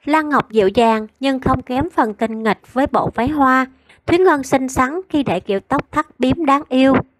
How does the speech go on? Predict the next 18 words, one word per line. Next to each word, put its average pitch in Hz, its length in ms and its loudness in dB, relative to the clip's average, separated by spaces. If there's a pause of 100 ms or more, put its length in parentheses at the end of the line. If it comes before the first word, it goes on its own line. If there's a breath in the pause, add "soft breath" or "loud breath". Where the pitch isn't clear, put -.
Chị 220 140 2
cả 202 260 0
Lâm 277 260 0
Vĩ 202 160 0
Dạ 196 280 0
cũng 202 220 -2
trẻ 202 180 -4
trung 269 240 0
không 269 240 -2
kém 277 240 -2
hai 320 180 -2
cô 254 200 -2
gái 240 280 0
khi 269 200 -2
diện 180 240 -4
váy 233 240 -6
rực 214 140 0
rỡ. 202 360 0